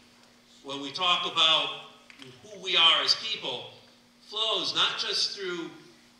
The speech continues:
projects like this, but through our everyday events with each other, helping each other out, talking to people who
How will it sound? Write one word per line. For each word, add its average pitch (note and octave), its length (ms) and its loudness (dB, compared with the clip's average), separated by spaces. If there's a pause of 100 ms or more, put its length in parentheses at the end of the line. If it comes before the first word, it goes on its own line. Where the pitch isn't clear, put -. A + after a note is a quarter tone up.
projects F3 540 0
like C#3+ 280 -2
this, E3 540 0 (260)
but E3 160 -8
through F#3+ 160 -6
our E3 180 2 (100)
everyday F3 760 0
events D#3 420 -2
with C#3 140 -10
each C3+ 200 -4
other, C#3 280 0 (1040)
helping F3+ 360 -2
each F3+ 200 -2
other D#3+ 280 2
out, - 420 0 (800)
talking F3+ 400 0
to E3 60 -6
people F#3 340 -6
who E3 180 -10